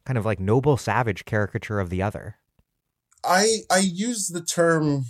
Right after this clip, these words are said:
Speaker 2: cowardice in the essay. I wanted to make the point as forcefully as I could, but I think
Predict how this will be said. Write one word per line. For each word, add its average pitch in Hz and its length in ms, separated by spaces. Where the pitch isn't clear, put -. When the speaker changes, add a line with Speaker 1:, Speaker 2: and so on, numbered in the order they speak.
Speaker 2:
cowardice 139 640
in 113 140
the 107 80
essay. 98 560
I 151 100
wanted 165 420
to 170 100
make 147 240
the 143 100
point 131 320
as 113 160
forcefully 120 960
as 107 160
I 101 140
could, 98 520
but 143 100
I 135 140
think 143 420